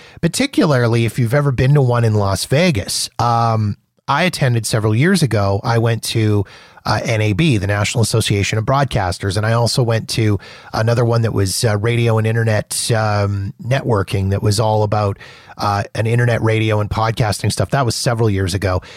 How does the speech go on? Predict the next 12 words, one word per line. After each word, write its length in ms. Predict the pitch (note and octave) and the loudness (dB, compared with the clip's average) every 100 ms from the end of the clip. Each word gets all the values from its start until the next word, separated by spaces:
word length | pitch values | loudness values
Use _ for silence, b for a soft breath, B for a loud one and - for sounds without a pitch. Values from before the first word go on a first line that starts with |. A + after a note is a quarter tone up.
| B B | B B
But 180 | C#3+ B2+ | -4 0
these 340 | B2 F#3+ A#3+ | 0 2 2
events, 640 | G#3+ E3 B2 D#3 A#2+ - | 0 0 0 0 -2 -6
they, 320 | C3+ D3 G#3 F#3 | -2 0 0 -2
they 260 | G#2 F3+ | -2 -2
put 220 | A3 B3+ | 0 0
on 160 | F#3+ D#3+ | 2 2
some 180 | E3 C3+ | 0 -2
very, 680 | G2 F#2+ A#2 B2+ B2 B2 - | -4 -4 0 2 2 0 -2
very 420 | F#2+ A2 G#2+ G2+ | -2 0 0 -2
cool 340 | - G2 F2+ | -2 0 0
parties. 800 | F#2 - C#3 D3 G#2 - - - | -2 -2 2 2 0 -6 -8 -8